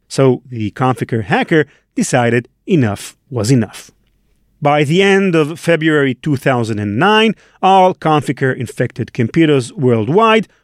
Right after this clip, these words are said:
were upgraded to the newest Conficker dot C, sometimes referred to as Conficker B plus plus. Conficker dot C added a few new touch-ups and one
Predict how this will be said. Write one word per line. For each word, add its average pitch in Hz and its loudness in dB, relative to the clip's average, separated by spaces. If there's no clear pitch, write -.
were 214 0
upgraded 98 -6
to 110 0
the 120 2
newest 190 2
Conficker 196 -2
dot 113 -6
C, - -2
sometimes 139 -2
referred 127 -2
to 123 -2
as 117 -2
Conficker 131 -4
B 117 0
plus 104 -6
plus. - -6
Conficker 131 -2
dot 110 -4
C 240 0
added 135 0
a - -4
few 156 2
new 107 0
touch-ups 233 -2
and 107 -10
one 254 -2